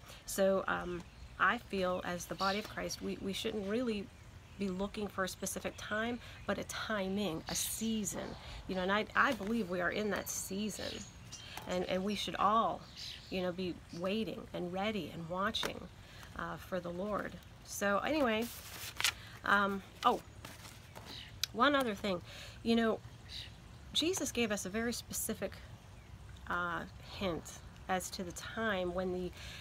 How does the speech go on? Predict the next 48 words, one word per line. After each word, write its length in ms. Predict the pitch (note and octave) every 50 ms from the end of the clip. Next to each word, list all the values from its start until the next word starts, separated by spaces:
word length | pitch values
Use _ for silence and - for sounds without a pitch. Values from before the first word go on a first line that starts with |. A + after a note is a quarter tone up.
| - - - - -
Gentile 520 | - G3+ G#3 A3 A3+ A3 G#3 G#3 G3 F#3+
church 380 | F#3 - - G3 G3 F#3+ - F#3+
would 120 | F#3 E3+
be 120 | - F3
fulfilled. 500 | E3 - - D#3+ - - F3+ - - - -
You 140 | E3+ F3+ F3+
know, 80 | F3+
and 120 | F3+ F3+ F#3+
we, 120 | G#3 -
we 200 | - G3+ A3+ A3+
are 100 | G#3 G3+
looking 300 | G#3+ B3+ C#4+ - B3 G#3+
for 120 | - -
that 220 | F3+ F3+ E3+ D#3 -
time 320 | - - F#3 F3+ F3 F#3
because 640 | G3+ A3+ A3 - - - - D#4+ E4+ A3+ G#3 - -
we 240 | F#3 G3 G3 F#3 F3+
know 380 | G3+ A#3 B3 A3 F#3+ F#3+ G3+ - - - - - - - -
that 260 | - F3 F#3+ F#3 -
that 160 | F3+ F3+ E3+
will 100 | F#3+ A3+
mark 180 | A3 F#3+ F#3 -
the 80 | - G3+
time 380 | - - E3 E3+ E3+ F#3 G3 - - - -
of 100 | F3+ F3
the 60 | F3+
rapture, 360 | F3+ G3+ B3 E4 E4+ - - F3
the 80 | E3
time 200 | - - F3+ F#3
the 60 | F3+
church 240 | F3 - F3+ F3 -
is 120 | F3 F3 F#3
removed. 400 | F#3 G3+ B3 C#4 G3+ - - - - - - - - -
And 120 | - A3+ B3
in 80 | B3
Luke 160 | C4+ D#4+ D#4+ -
twenty-one 720 | - - C#4 B3+ A#3+ G#3+ G3 G#2 F#3+ G3+ A3+ A#3 A3 G#3+
twenty-four, 540 | - - A3+ G#3+ G3+ G3 - - B3 A3
Jesus 420 | F#3 F#3 - C4+ D#4+ - - A#3+ -
said, 380 | - - A3+ G#3 F3 D#3+ D#3 - - - - - - - - -
"Jerusalem 840 | - - F#3+ F#3+ G3 G#3 B3+ D#4 G4 - - - A3 G3+ F#3+ F#3 F#3
will 120 | F#3 F#3+
be 160 | F#3 F#3 G3 F#3
trampled 560 | - - - A3+ A#3 A#3+ B3 - F3+ F3 F3
on 180 | F3 F3+ F3+ F3
by 160 | F3 F3+ F3+
the 100 | F3 F3+
Gentiles 640 | F3 - G3+ A3 A3 A3 - F3+ F3+ F3+ E3+ E3